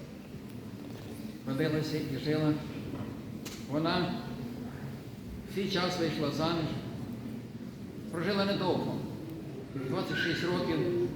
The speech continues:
вона стала вдовою. І чоловік, який звався іменем Андрій, був придворним певцом і військовим. Життя його було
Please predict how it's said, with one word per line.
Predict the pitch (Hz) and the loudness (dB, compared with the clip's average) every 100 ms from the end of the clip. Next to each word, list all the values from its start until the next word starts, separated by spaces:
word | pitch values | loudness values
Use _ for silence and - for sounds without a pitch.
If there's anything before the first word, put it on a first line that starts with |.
| - - - - - - | -4 -6 -8 -8 -6 0
вона | 147 151 151 151 - | 4 6 8 6 2
стала | 151 131 | 2 4
вдовою. | 123 131 123 127 113 - - - 160 170 - - - - | 4 4 4 4 4 2 0 -2 -2 -2 -4 -6 -8 -6
І | 156 | -2
чоловік, | 151 156 165 190 190 - - - - - - - | 2 4 4 2 0 -4 -6 -8 -8 -10 -10 -8
який | 123 147 | -4 -2
звався | 135 160 165 147 - 156 | 0 2 2 0 -2 0
іменем | 156 139 135 127 | 2 4 2 2
Андрій, | 131 135 123 175 180 - - - - - - 185 - - - - - | 4 4 6 4 2 -2 -6 -10 -10 -8 -6 -6 -8 -8 -8 -6 -2
був | 175 | 0
придворним | 175 151 175 165 151 | 0 4 6 6 4
певцом | 160 151 160 165 - 147 | 2 2 2 2 2 2
і | 151 147 147 147 - - - - - - - - - - - - | 4 4 2 0 -4 -8 -8 -8 -6 -8 -8 -10 -10 -10 -10 -4
військовим. | 139 156 - 104 - - - - 104 110 107 107 - 104 - - - - - - 147 | -2 0 0 -2 -4 -6 -6 -6 -6 -6 -6 -6 -8 -8 -8 -6 -6 -6 -6 -6 -4
Життя | 175 185 | 0 2
його | 208 180 175 | 4 4 2
було | 190 180 180 151 | 2 4 4 2